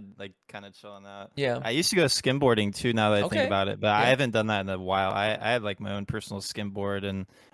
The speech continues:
Speaker 1: I went with my friends, like, every day over the course of
Speaker 2: Oh,
Speaker 1: this one
Speaker 2: man.
Speaker 1: summer, but I haven't done that in a while. So it's something I did wanna do, but not this summer, <laughs> I guess.
Speaker 2: Yeah,
Speaker 1: But yeah,
Speaker 2: that's
Speaker 1: I used
Speaker 2: super
Speaker 1: to do
Speaker 2: cool.
Speaker 1: that a long time ago.
Speaker 2: So let's dive into that. Um, you mentioned it very lightly there, moving to Oregon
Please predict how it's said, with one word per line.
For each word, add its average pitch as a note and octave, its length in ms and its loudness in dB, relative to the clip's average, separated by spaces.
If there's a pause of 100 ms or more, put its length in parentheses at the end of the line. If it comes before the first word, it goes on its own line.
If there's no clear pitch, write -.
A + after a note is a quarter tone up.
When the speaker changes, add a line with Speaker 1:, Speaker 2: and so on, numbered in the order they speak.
Speaker 1:
I A#2 140 2
went C#3 160 2
with A2 140 -4
my F#2+ 140 -2
friends, G2 380 -6
like, G2+ 140 -8
every F#2+ 220 -6
day G2 300 -4
over F#2 380 -2
the A2 140 -2
course G2+ 300 -2
of G2+ 40 0
Speaker 2:
Oh, - 20 0
Speaker 1:
this F#2+ 120 -4
one G2+ 160 0
Speaker 2:
man. - 20 -4
Speaker 1:
summer, A#2 360 2
but G#2+ 140 2
I G2+ 160 2
haven't G2 340 0
done G2 180 -2
that F#2+ 160 -2
in F#2+ 100 -6
a F#2 60 -4
while. F#2+ 540 2
So - 240 -4
it's G#2+ 320 4
something F#3+ 200 4
I B2+ 80 6
did B2+ 200 2
wanna C3+ 220 0
do, C3+ 380 2
but F#2 180 -6
not F#2+ 260 -12
this G#2+ 180 -14
summer, G#2 300 -14
<laughs> G#2 40 -8
I - 0 -
guess. A2+ 460 -4 (320)
Speaker 2:
Yeah, B2+ 240 -6 (140)
Speaker 1:
But - 100 -6
yeah, G2 140 -2
Speaker 2:
that's G#2 100 0
Speaker 1:
I - 20 4
used B2+ 120 0
Speaker 2:
super - 20 -2
Speaker 1:
to G#2 80 0
do F#2+ 140 0
Speaker 2:
cool. - 0 -
Speaker 1:
that F#2 140 -4
a G#1 40 -6
long G#2+ 140 -8
time - 280 -14
ago. G#2+ 180 -12
Speaker 2:
So C3 420 4
let's D3 300 2
dive G#3 240 2
into G3 200 -2
that. E3+ 440 4
Um, C3 500 2 (920)
you C3 80 -8
mentioned D#3 300 0
it D3 120 4
very D3 220 4
lightly D3+ 280 4
there, D3+ 380 2
moving D3+ 320 -2
to E3+ 100 -2
Oregon C#3 520 0